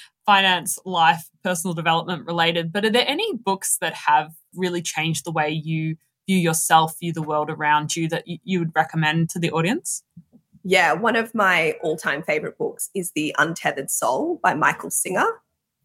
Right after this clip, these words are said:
Speaker 2: And then kind of the intersection of finance and personal development that we've been talking about is Your
Speaker 1: Mm-hmm.
Speaker 2: Money or Your Life by Vicki Robin. I'm sure that's probably been recommended on here before.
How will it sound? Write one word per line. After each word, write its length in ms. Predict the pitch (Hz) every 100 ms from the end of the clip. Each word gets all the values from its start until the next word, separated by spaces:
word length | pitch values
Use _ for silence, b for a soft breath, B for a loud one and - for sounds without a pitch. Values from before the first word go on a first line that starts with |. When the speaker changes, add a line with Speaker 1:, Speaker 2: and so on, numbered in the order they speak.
| - - -
Speaker 2:
And 200 | 180 180
then 540 | 170 170 165 160 147 - _
kind 160 | - 233
of 80 | 233
the 100 | 226
intersection 640 | 190 180 - - - 165 -
of 140 | 160
finance 680 | - - 143 165 170 185 -
and 140 | 226 226
personal 340 | 208 214 226
development 560 | 226 220 220 233 240 233
that 100 | 226
we've 180 | 226 220
been 160 | 226
talking 360 | 226 208 208 208
about 380 | 208 202 196 190
is 140 | 170
Your 80 | 214
Speaker 1:
Mm-hmm. 80 | 190
Speaker 2:
Money 200 | 175 180
or 80 | 170
Your 100 | 165
Life 300 | 165 262 381 -
by 180 | 220 185
Vicki 260 | 185 - -
Robin. 380 | 170 220 277
I'm 120 | 262 175
sure 200 | - 208
that's 180 | 202 -
probably 360 | 202 180 175
been 240 | 175 170 170
recommended 460 | - - 226 151
on 140 | 175 214
here 120 | 220
before. 400 | 185 - - 381